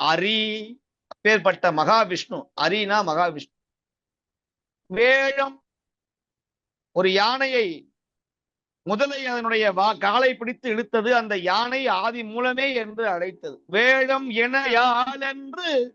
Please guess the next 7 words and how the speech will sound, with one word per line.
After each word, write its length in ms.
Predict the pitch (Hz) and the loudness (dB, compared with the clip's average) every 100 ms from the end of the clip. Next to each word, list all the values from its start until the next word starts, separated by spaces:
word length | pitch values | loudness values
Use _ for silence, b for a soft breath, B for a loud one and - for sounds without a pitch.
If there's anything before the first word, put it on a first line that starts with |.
| _ _ | _ _
அந்த 180 | 175 175 | -2 0
யானை 360 | 160 220 269 233 | 2 2 0 -2
பிளிரிட்டு 440 | 202 233 254 214 254 | -4 -4 -4 -2 0
அலறியது. 500 | 202 196 208 170 - _ _ _ _ _ - | 0 0 -2 -6 -8 _ _ _ _ _ -4
"என்னை 200 | 165 180 | 0 2
ஆழ்வாய் 680 | 180 226 247 254 269 269 240 180 - _ _ _ _ | 2 0 2 2 2 -4 -6 -8 -12 _ _ _ _
கோவிந்தா" 500 | 127 185 233 247 254 | 0 2 4 4 6